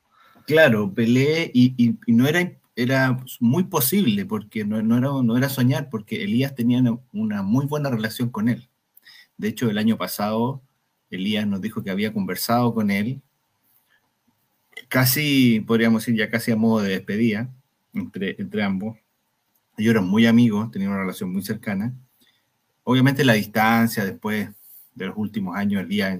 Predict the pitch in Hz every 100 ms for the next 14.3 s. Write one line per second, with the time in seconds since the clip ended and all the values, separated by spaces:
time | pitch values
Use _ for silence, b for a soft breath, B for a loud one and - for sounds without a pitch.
0 | - 85 82 90 87 85 87 85 85 -
1 | - 101 104 95 90 82 90 90 80 85
2 | - 101 95 b b b b b b _
3 | - 113 113 131 139 135 143 131 123 127
4 | 123 113 - 120 123 110 107 117 123 117
5 | 107 101 98 113 107 104 113 110 120 110
6 | 107 113 107 104 104 95 104 110 113 104
7 | 98 92 90 98 110 110 107 107 95 95
8 | 85 87 95 104 101 101 _ b b b
9 | _ - 95 92 - 92 120 113 - 107
10 | 113 123 113 104 110 117 113 107 101 104
11 | 95 110 104 110 107 104 98 95 107 110
12 | 107 104 98 90 92 101 101 98 95 101
13 | 104 101 92 87 - 95 104 87 123 131
14 | - 101 117